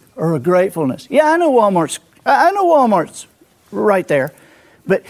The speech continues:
but let me tell you what this lady did for my grandmother twenty-four years ago. What this lady did, and we will always go there. We will always shop there. Listen, I,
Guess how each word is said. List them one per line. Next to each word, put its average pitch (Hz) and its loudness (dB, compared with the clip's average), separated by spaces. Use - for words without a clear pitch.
but 202 0
let 277 2
me 359 -4
tell 302 -2
you 247 2
what 180 -2
this 175 -4
lady 180 0
did 147 -2
for 156 -8
my 139 -2
grandmother 135 -2
twenty-four 254 -2
years 165 0
ago. 113 -4
What - 0
this 202 0
lady 240 0
did, 202 -4
and 139 -2
we 247 4
will 170 0
always 165 2
go 123 -4
there. 113 -10
We 165 2
will - -6
always 127 -2
shop - -8
there. 123 -18
Listen, 233 -2
I, 240 0